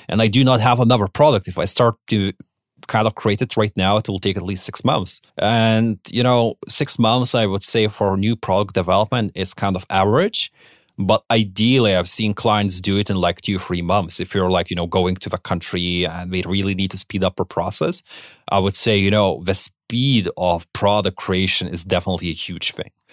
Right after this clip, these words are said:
So, you know, if you're a fast growing business, I would say, you know, first of all, invest in more products, but also focus on speed, how you quickly you're rolling out new products. So let's say, you know, you got your product, whatever you are in cosmetics, some sort of, like, other product, maybe, you know, in, in fitness niche.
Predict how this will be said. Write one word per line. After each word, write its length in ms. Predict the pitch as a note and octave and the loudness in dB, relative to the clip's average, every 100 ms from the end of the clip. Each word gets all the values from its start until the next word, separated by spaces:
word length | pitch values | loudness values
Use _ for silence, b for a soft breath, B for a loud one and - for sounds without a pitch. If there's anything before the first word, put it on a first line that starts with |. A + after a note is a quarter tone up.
| b b b b | b b b b
So, 680 | - A2+ A2 A2 G#2+ G2 G2+ | 0 4 6 6 4 4 2
you 120 | G2+ | 2
know, 120 | G#2+ | 2
if 140 | G#2 A#2+ | 2 2
you're 100 | G#2+ | 0
a 20 | |
fast 340 | - A#2 G#2+ | 2 2 2
growing 300 | G#2 A2 G#2+ | 2 2 2
business, 340 | F#2+ F#2+ G#2+ - | 0 0 0 0
I 120 | F#2 | 0
would 100 | F#2 | 0
say, 140 | - | 0
you 60 | G2 | 0
know, 100 | - | 0
first 280 | - A#2 - | 0 0 0
of 160 | - | 0
all, 140 | G2+ F2+ | 2 2
invest 400 | F2 G2 - - | 2 0 0 -2
in 60 | |
more 220 | F2+ F#2 | 0 -2
products, 600 | - - F2+ G#2 F#3+ - - B B B | -2 0 0 0 -4 -6 -14 B B B
but 140 | - | -2
also 220 | - - | 0 0
focus 380 | G#2 A2+ G#2 G2+ | 2 0 0 -2
on 100 | F2+ | -2
speed, 420 | - - A2 G#2 | -2 -2 0 0
how 220 | G2+ F2+ F2+ | 2 2 0
you 100 | F2 | -2
quickly 380 | - G2+ - | -4 -4 -2
you're 200 | F2+ F2 | 0 0
rolling 440 | D#2+ E2+ F2+ F2 E2 | 0 2 2 0 0
out 200 | E2 - | -2 -2
new 120 | F2 | -10
products. 640 | - - - - - - - B B B | -10 -8 -6 -8 -8 -8 -10 B B B
So 160 | - A#2 | 0 2
let's 200 | A2+ A2+ | 4 4
say, 100 | C#3+ | 2
you 140 | C3+ B2+ | 4 4
know, 220 | B2 A#2 | 4 4
you 120 | G2 | 2
got 340 | F#2 G#2+ A2+ | 4 4 4
your 140 | A2 F#2+ | 2 -2
product, 380 | - G2 F#2+ F#2 | 2 2 2 2
whatever 300 | F2+ G2+ G2 | 0 2 4
you 140 | F#2+ | 4
are 100 | F2+ | 2
in 100 | F2 | 0
cosmetics, 580 | - - F2+ F2+ F2 - | -2 0 2 0 0 -4
some 100 | F#2 | -2
sort 160 | - | -2
of, 60 | F2+ | 0
like, 180 | F#2 - | 0 2
other 200 | F2+ F2+ | 0 0
product, 420 | - F2+ E2+ E2+ | 0 0 0 0
maybe, 240 | F2+ F2+ | -2 0
you 80 | F#2 | 2
know, 200 | F#2 F#2 | 2 2
in, 140 | F2+ F2 | 2 0
in 200 | F2+ F2 | -2 -4
fitness 460 | - G2+ F#2 - | -2 -2 0 -2
niche. 260 | E2+ - | -4 -8